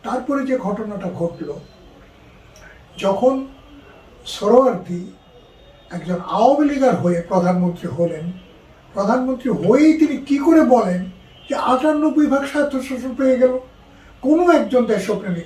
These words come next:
মৌলানা আব্দুল হামিদ খান ভাসানী, আমি বাদ দিলাম, যে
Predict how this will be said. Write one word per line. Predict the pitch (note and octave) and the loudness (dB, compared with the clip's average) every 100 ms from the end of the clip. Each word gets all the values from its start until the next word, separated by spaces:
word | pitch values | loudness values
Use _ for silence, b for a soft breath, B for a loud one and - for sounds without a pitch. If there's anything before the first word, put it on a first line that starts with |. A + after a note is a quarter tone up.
| A3 | -4
মৌলানা | G#3 A#3 | -2 0
আব্দুল | A3+ B3+ C4+ | -2 0 0
হামিদ | C#4 - | 0 -2
খান | - A#3 | -4 -4
ভাসানী, | F3 F#3 B3+ A3+ E3+ | -2 -2 0 -2 -2
আমি | F3+ | -2
বাদ | F#3 A3 F3 | -2 -4 -6
দিলাম, | F3 - - - - b b b b | -6 -8 -12 -18 -20 b b b b
যে | G3 G#3+ | 0 2